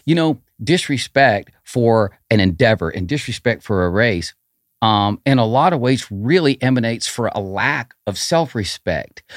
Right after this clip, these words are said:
We don't respect ourselves enough to actually value the, uh, uh, the steps, the incremental steps and the progress that needs to be made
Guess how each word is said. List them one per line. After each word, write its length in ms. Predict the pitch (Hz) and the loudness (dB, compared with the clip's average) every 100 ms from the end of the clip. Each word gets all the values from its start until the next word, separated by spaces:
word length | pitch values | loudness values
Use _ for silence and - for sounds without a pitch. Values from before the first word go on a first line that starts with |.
| - 135 | -4 2
We 100 | 170 | 2
don't 120 | 135 | 2
respect 440 | 127 - 180 - | -4 0 -2 0
ourselves 520 | 131 - 147 147 139 | -2 0 -2 0 -2
enough 520 | 127 113 123 139 131 - | -2 0 0 -2 -4 -10
to 120 | 123 - - | -12 -8 -4
actually 560 | 123 135 - 127 127 | -2 -2 -4 -2 -2
value 840 | 90 76 117 147 147 113 104 92 101 - - - | -2 0 2 2 2 2 2 0 -2 -8 -20 -16
the, 440 | 107 107 101 101 98 110 | -2 0 0 -2 -6 -4
uh, 40 | |
uh, 340 | 104 101 107 | -4 -2 -4
the 120 | 90 - | -4 -4
steps, 460 | - - 151 - | -4 0 -2 -2
the 120 | 120 | -2
incremental 440 | 151 - 143 131 113 | 0 2 2 2 -2
steps 480 | - - 131 - 92 | -2 2 2 0 -4
and 120 | 98 | -4
the 60 | |
progress 560 | 82 - 156 156 131 117 | -4 -2 2 2 2 -2
that 80 | 95 | -2
needs 160 | 113 - | -4 -4
to 80 | |
be 160 | 98 95 | -4 -2
made 360 | 87 90 82 | 0 0 -2